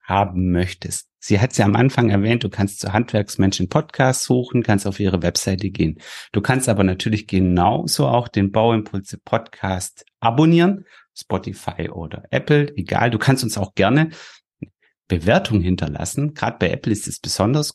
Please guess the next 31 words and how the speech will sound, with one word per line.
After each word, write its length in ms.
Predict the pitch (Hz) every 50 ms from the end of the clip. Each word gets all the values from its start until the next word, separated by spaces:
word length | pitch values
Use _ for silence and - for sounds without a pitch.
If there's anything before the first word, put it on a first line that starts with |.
| - -
cool. 220 | - 147 143 143 151 -
Einfach 240 | - - - 101 -
fünf 260 | - - 92 - -
Sternchen 480 | - - 175 190 190 - 156 135 123
geben 380 | 120 123 123 117 120 120 131 127 - - - - - _ _ -
und 240 | - 98 98 - -
vielleicht 280 | - 90 87 87 -
auch 80 | 90 87
noch 200 | 90 90 90 -
was 180 | 82 - - -
Nettes 240 | 95 92 98 95
dazu 320 | - - 90 - - - -
schreiben. 480 | - - 95 101 107 123 123 131 127 127 - - - - - _ -
Und 100 | 101 98
wenn 120 | 101 101 95
du 100 | 95 92
Kontakt 480 | - - 90 90 - 104 95 - _
mit 220 | - 82 - - -
mir 180 | 127 147 143
aufnehmen 500 | 131 127 120 - - 117 110 110 107 107
willst 420 | 104 104 104 104 104 104 - - - -
oder 300 | 117 127 131 120 107 101
selbst 360 | - - 107 104 - - -
mal 160 | 104 101 101
ein 100 | 101 95
spannendes 500 | - - - 101 98 98 95 95 92 -
Thema 360 | - 98 92 92 95 92 90
hast 220 | 95 95 95 - -
für 80 | -
die 60 | 85
Podcast-Folge, 880 | 82 - 95 - - - - 90 - - - 87 85 - - 85 - -